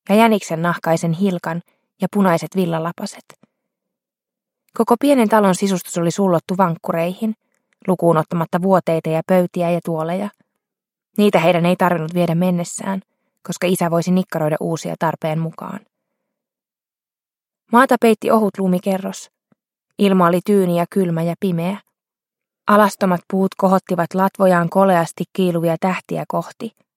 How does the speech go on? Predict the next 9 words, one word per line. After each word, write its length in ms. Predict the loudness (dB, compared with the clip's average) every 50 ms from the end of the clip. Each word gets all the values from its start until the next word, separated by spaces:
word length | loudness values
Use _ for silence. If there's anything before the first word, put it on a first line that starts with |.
| _ _ _ _ _ _ _ _ _ _ _ _ _
Mutta 160 | -10 -6 -2 0
idässä 360 | 4 4 4 4 4 2 2
alkoi 260 | 2 2 2 2 0 2
taivaan 440 | 2 2 2 2 2 0 -2 -2 -2
ranta 240 | -4 -4 -4 -4 -2
vaaleta, 460 | -2 -2 -2 -2 -4 -6 -8 -10 -14 -14 -16 _ _ _ _ _ _ _ _ _ _ -4
ja 60 | 0
harmaassa 580 | 2 4 4 4 6 4 4 2 2 2 2
metsässä 440 | 2 2 2 0 -2 -6 -6 -6 -8